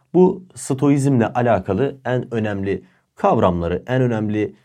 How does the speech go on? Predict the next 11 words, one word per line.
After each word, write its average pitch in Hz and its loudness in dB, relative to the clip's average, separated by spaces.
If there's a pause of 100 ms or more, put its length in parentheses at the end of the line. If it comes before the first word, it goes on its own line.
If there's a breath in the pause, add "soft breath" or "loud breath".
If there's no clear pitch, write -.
(200 soft breath)
düşünce 113 0
yapılarını 101 2
sizlere 117 2
aktaracağım. 110 -2 (580 soft breath)
Doğrudan 143 8
buradan 131 2
hayatımıza 110 0
çekebilecek 101 -2
şeyler 104 2
olduğunu 98 2
da 131 2